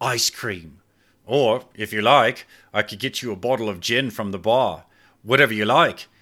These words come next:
Just keep it all hush-hush, though, okay? Eh? Shimiso giggled. "Sure. No problem, Clive. And what's gin, by the way? Is that a candy?" <laughs> "Oh, d-,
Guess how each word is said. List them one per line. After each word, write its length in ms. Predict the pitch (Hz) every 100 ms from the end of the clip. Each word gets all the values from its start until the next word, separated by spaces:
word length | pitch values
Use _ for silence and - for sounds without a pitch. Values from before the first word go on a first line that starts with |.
| _ _ -
Just 220 | 127 -
keep 180 | - 202
it 60 |
all 160 | 151 135
hush-hush, 560 | 135 131 - 147 -
though, 200 | - 87 85
okay? 440 | 85 113 127 151 - _ _ -
Eh? 260 | 123 180 - _ _ _ _ _ _ _ _ _ _ _
Shimiso 600 | - - 101 101 - 90
giggled. 460 | 87 101 90 78 - _ _ _ _ _ _ _ _ _ -
"Sure. 480 | - - 185 - - - - - - _
No 300 | 135 180 175
problem, 500 | 175 147 123 113 107
Clive. 500 | 104 110 95 95 - _ _ _ _ _
And 180 | 151 165
what's 260 | 254 -
gin, 500 | - 139 151 180 131
by 200 | 110 107
the 100 | 101
way? 340 | 95 92 87 - _ _
Is 160 | - 123
that 160 | 175
a 60 | 185
candy?" 680 | - 175 147 113 107 160 - _ _ _ _ _ _ _ _ _ _ _ _ _ _ _ _ _ _ - -
<laughs> 0 |
"Oh, 360 | 180 143 123 113
d-, 140 | 110